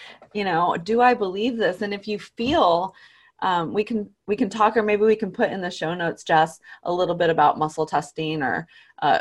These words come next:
video for that, just so people know. But just, you know, you can tune in. I, if I put my hand on my heart and I can feel my heart beating, then that's usually a yes. If I can't really find my heartbeat, then that's usually a no. Like, something's misaligned. Something's not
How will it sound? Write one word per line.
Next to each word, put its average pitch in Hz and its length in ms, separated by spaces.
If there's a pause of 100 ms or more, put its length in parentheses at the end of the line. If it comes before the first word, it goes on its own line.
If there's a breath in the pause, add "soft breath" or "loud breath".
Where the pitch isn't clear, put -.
video 165 460
for 170 160
that, 151 240
just 160 140
so 160 80
people 156 340
know. 151 280
But 175 180
just, 370 380
you 381 80
know, 277 140
you 220 220
can 339 200
tune 226 260
in. 190 160
I, 170 200
if - 100
I 247 120
put 302 180
my 202 140
hand 190 280
on 185 120
my 156 160
heart 165 420
and 170 100
I 156 60
can 160 220
feel 170 340
my 156 160
heart 151 380
beating, 180 580 (1120)
then 190 380
that's 247 200
usually 247 280
a 175 40
yes. 160 480
If 175 140
I 202 260 (100)
can't - 280
really 165 180
find 160 340
my 156 140
heartbeat, 160 560
then 185 200
that's 196 200
usually 294 360
a 185 60
no. 170 320
Like, 139 240
something's 214 560
misaligned. 156 800
Something's 190 540
not 165 320